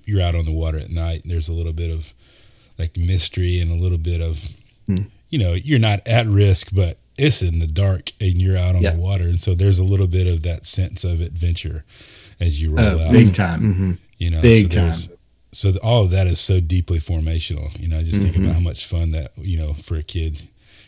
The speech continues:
Speaker 1: you know, to go out in the dark with dad, you know, with
Speaker 3: Yep.
Speaker 1: a trident and to say,
Speaker 3: Yes. <laughs> Yeah.
Speaker 1: <laughs> what, what animals that you might find and, and bring home to eat. That's so good.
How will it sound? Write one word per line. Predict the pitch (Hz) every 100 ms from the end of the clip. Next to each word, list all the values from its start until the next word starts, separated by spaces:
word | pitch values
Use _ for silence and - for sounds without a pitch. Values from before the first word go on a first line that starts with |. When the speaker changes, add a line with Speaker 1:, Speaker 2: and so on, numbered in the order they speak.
| _
Speaker 1:
you | 85
know, |
to | 78 82
go | 82 82
out | 82 87
in | 80
the | 76
dark | 85 80 76 82
with | 73
dad, | 73 76 73 73 - -
you | 92
know, | 82 76 80
with | 90 80
Speaker 3:
Yep. | 101 - - -
Speaker 1:
a | 92
trident | 85 - 82 80 73 73 82 - - 104
and | 82 82
to | -
say, | - 127
Speaker 3:
Yes. | 135 - - 165
<laughs> | - 117
Yeah. | 120 -
Speaker 1:
<laughs> | - 165 147 107
what, | 92 - - - - - -
what | 95 90
animals | 95 90 87 85 85
that |
you | 80 85
might | 85 78 71
find | 87 85 82 80
and, | 78 76 - - _ _ 95
and | 85 78
bring | 80 76
home | 85 80 78
to | 73
eat. | 53 80 76 -
That's | 92 85 82
so | - 80
good. | 78 78 71